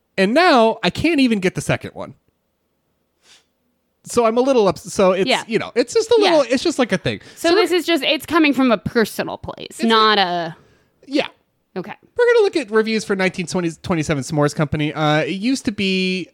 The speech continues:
Speaker 1: a cart and stand and truck at the Portland Night Market. They've since gotten a storefront.
Speaker 2: That's very exciting for them.
Speaker 1: And, you know,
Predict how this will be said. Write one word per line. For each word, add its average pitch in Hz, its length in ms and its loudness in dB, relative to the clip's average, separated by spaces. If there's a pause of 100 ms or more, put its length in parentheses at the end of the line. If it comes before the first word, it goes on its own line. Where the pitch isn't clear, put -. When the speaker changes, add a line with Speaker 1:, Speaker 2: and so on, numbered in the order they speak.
Speaker 1:
a 131 560 2 (140)
cart - 400 -4 (180)
and 117 260 -6
stand 131 380 0
and 110 120 -6
truck - 360 -4 (120)
at 110 260 -2
the 123 360 -2
Portland 98 380 -6
Night 135 160 -4
Market. 190 440 -6 (1200)
They've 127 180 -2
since 175 260 -6
gotten 165 260 -2
a 170 40 -12
storefront. 208 460 -4 (1300)
Speaker 2:
That's 480 220 -4
very 185 240 -2
exciting 466 420 0
for 208 120 -8
them. 165 240 -8 (360)
Speaker 1:
And, 403 320 0 (320)
you 427 100 2
know, 339 200 0